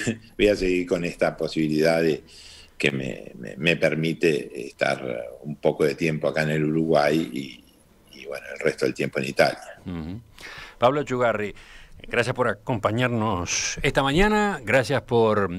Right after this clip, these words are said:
Speaker 2: toda esta, eh, descripción, motivación que has ido exponiendo a lo largo de la charla. Bueno,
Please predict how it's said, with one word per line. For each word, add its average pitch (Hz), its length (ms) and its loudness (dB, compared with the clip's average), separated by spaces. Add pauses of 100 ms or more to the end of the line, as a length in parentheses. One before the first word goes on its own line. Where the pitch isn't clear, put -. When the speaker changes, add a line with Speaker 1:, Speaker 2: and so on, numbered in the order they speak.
(120)
Speaker 2:
toda 113 160 0
esta, 85 400 0 (560)
eh, 82 480 0
descripción, 156 1040 0 (840)
motivación 175 1200 2
que - 180 -2
has 110 120 -2
ido 107 540 2 (100)
exponiendo 120 920 2 (240)
a - 100 0
lo 107 80 8
largo 113 240 4
de 107 60 4
la 101 120 2
charla. 131 400 2 (400)
Bueno, 101 260 -2